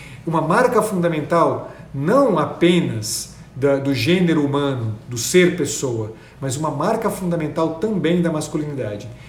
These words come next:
A gente não é homem porque a gente é invulnerável. A gente não é mais homem porque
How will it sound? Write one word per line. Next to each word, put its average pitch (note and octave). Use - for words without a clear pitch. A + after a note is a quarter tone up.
A C3
gente F3
não F3+
é G#3
homem F3+
porque C#3+
a C#3+
gente E3
é D#3+
invulnerável. C3+
A C3
gente D#3
não E3
é G3+
mais F#3
homem E3+
porque D3+